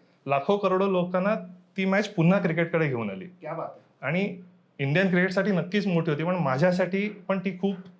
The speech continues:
Speaker 1: मोठी मॅच होती. पण त्याच्यानंतर पुढचं दहा वर्ष मी क्रिकेट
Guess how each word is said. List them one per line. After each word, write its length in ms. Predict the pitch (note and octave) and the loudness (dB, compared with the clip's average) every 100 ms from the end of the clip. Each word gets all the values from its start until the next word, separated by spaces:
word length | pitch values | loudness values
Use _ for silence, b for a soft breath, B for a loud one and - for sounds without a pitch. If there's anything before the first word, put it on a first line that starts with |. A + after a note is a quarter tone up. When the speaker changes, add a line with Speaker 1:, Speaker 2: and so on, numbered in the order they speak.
| _ - | _ -6
Speaker 1:
मोठी 340 | E3 D#3+ F#3+ | 0 0 2
मॅच 180 | F#3 F3+ | 2 0
होती. 380 | C#3 D3+ A3 - - | -2 -4 -6 -8 -8
पण 100 | D3 | -2
त्याच्यानंतर 460 | C3+ F3+ F3+ F3+ | -2 2 2 4
पुढचं 540 | G3 F3+ E3 D#3 G3 G#3 - _ - - | 2 0 -2 0 0 0 -6 _ -20 -4
दहा 220 | D3 E3+ | 2 4
वर्ष 260 | F#3+ F3+ G3 | 4 0 -2
मी 200 | F#3+ F#3+ | -2 -2
क्रिकेट 400 | F3+ E3 F3+ | -4 -2 -2